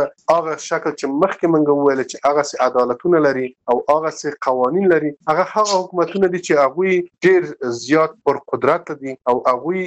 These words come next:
ډېر وخت تېر شوی دی د حکومتولۍ څخه. نو هغه، هغه حکومتونه یې کولی شي. په افغانستان کې متاسفانه چې موږ که چېرته تېره دوره وه او که چېرته اوس دوره ده، نو موږ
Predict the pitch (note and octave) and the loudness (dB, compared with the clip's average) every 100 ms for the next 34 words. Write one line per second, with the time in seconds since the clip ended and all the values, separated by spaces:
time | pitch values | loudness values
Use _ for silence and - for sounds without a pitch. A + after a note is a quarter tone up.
0 | - C3+ - G#3 F#3+ G#3 A3+ - F#3+ E3+ | -10 -16 0 2 4 2 0 -8 -8 -6
1 | - D#3 C#3 C3 B2+ C3+ - B2 B2 A#2+ | -2 0 0 -2 -6 -8 -4 -4 0 0
2 | B2+ - A#2 G#2 - - D3 D#3+ A3 G#3+ | 0 -2 -2 -2 -2 0 2 2 0 0
3 | G3+ A3 G3+ E3 - E3+ D3 C#3 B2+ B2 | 0 -4 -2 -4 0 0 2 0 0 -2
4 | C#3 A#2+ _ E3+ E3+ F3 F3 G#3+ G#3+ A3 | -2 -6 _ 0 0 -6 -6 -4 -4 -4
5 | F#3+ F#3 F#3 F#3 - F3+ F3+ F3 - D#3+ | -2 0 0 -4 -4 0 0 -2 0 2
6 | D#3 D#3 E3 F3 E3 E3 - _ D3+ - | 2 2 2 2 2 2 -4 _ -2 0
7 | G#3+ G#3+ - G#3+ F#3+ F3 E3 D#3+ D#3 D3 | 0 0 0 0 2 2 2 2 2 2
8 | C#3 C3 - - B2 B2 A#2+ E3 D#3 B2+ | 0 -4 -10 -6 -2 0 0 0 0 0
9 | G3+ - E3+ D#3 D3 C#3+ C3+ _ C3+ C3+ | -2 0 0 2 2 0 -4 _ -2 2
10 | C#3 - D3 F3 G3 G#3 F3+ | 2 0 0 0 0 -2 -6